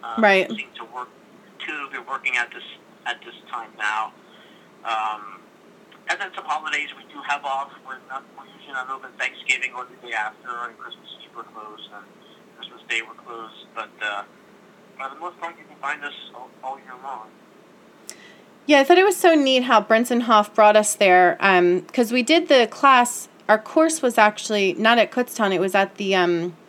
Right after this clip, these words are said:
Speaker 2: Reading Heritage Center, so it was quite a, quite a ride for,
Speaker 1: Oh, awesome.
Speaker 2: yeah, quite a ride for everybody, but the class had be-,
Speaker 1: Sure.
Speaker 2: yeah, the class had become pretty close-knit, and he's just a wild, really funny,
Speaker 1: Yeah.
Speaker 2: funny, oh my gosh, that
Speaker 1: <laughs>
Speaker 2: man,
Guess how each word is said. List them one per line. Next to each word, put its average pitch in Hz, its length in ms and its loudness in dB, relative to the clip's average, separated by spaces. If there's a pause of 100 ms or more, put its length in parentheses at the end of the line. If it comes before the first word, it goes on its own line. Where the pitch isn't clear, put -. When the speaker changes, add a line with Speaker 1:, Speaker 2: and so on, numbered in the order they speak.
(600)
Speaker 2:
Reading 247 400 6
Heritage 294 420 0
Center, 175 340 0
so - 160 -4
it - 20 0
was - 320 -8
quite 440 260 2
a, 349 200 4 (200)
quite 349 240 2
a 349 40 2
ride 233 320 4
for, 233 120 2
Speaker 1:
Oh, 190 100 4
awesome. - 80 -6 (220)
Speaker 2:
yeah, 302 220 2
quite 277 240 2
a 302 60 2
ride 269 200 2
for - 80 2
everybody, 196 400 2
but 185 240 2 (500)
the 247 80 2
class 311 320 6
had 285 160 4
be-, 311 80 4
Speaker 1:
Sure. - 160 -4 (160)
Speaker 2:
yeah, 247 240 6
the 240 100 0
class 311 300 2
had 381 140 -2
become 320 320 2
pretty 262 160 0
close-knit, 240 600 0
and 220 100 0
he's 349 260 2
just 254 240 0
a 180 60 4
wild, 180 580 4 (360)
really 214 480 0
funny, 190 460 2
Speaker 1:
Yeah. - 80 -2
Speaker 2:
funny, 185 300 4
oh 233 200 8
my 226 160 6
gosh, 202 260 6
that 285 240 6
Speaker 1:
<laughs> - 20 -4
Speaker 2:
man, 208 340 4